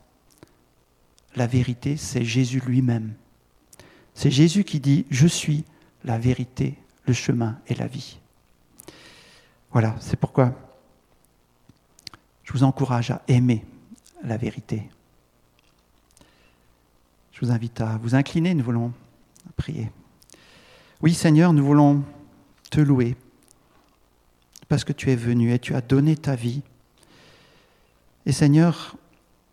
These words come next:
nous pouvons vivre maintenant par toi. Maintenant encore, Seigneur, oui, aide-nous à t'aimer vraiment, plus que nos désirs, plus que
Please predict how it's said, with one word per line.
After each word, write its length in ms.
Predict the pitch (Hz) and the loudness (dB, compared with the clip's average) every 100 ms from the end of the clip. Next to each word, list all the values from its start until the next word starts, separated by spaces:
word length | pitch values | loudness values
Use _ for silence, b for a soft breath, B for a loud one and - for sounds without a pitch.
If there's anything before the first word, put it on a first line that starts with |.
| _ 156 | _ -2
nous 100 | 151 | 0
pouvons 320 | 151 131 127 | 2 2 2
vivre 360 | 117 151 135 | 0 -4 -2
maintenant 480 | 120 120 - 131 117 | -2 -2 -4 -6 -4
par 240 | - 117 - | -4 -6 -8
toi. 300 | - 110 - - _ _ _ _ _ _ _ _ _ _ _ _ - b b b b b _ _ _ _ - | -10 -10 -12 -20 _ _ _ _ _ _ _ _ _ _ _ _ -20 b b b b b _ _ _ _ 0
Maintenant 360 | 139 - 143 | 0 4 4
encore, 340 | 135 - 127 - | 4 4 0 0
Seigneur, 340 | 131 120 113 | -2 0 0
oui, 180 | 120 143 | -2 0
aide-nous 520 | 139 127 123 123 131 - - _ _ _ _ _ _ _ - b b b b b b b - | 0 0 -2 0 -2 -8 -20 _ _ _ _ _ _ _ -20 b b b b b b b -4
à 100 | 127 | -2
t'aimer 340 | - 127 120 | 2 2 2
vraiment, 460 | 117 120 113 107 110 - | 0 -2 -4 -4 -6 -4
plus 280 | - 175 - | -2 -2 -2
que 140 | - | 0
nos 200 | 131 131 | 4 4
désirs, 500 | 127 131 117 123 123 | 4 2 2 0 -2
plus 320 | - 190 - | -4 -8 -8
que 380 | - 139 135 135 | -4 0 2 0